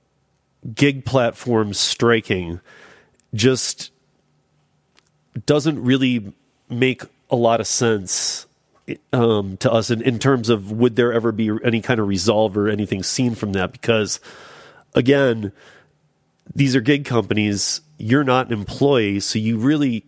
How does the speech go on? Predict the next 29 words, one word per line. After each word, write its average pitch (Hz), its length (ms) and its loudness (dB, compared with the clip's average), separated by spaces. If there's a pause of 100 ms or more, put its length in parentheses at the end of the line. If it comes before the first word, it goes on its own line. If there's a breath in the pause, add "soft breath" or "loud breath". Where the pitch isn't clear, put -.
can't - 360 -2
be 120 140 -2
striking. 120 1000 -2 (400 soft breath)
You 143 120 0
could 156 140 0
be 147 140 0
walking 123 580 0
out 127 400 2
on 113 160 2
the 98 80 -2
platform, 98 920 -2 (720 soft breath)
but 117 120 2
it's - 180 -4
not 165 200 0
a 117 40 0
strike. - 920 -4 (300)
Even 123 200 2
if 135 60 2
it's - 160 -4
organized, 92 640 0
it's - 160 -8
not 120 140 2
a 113 40 -4
strike 123 400 0
because 101 460 -2
you're 104 100 0
not 107 220 0
an 95 100 -4
employee. 92 640 -4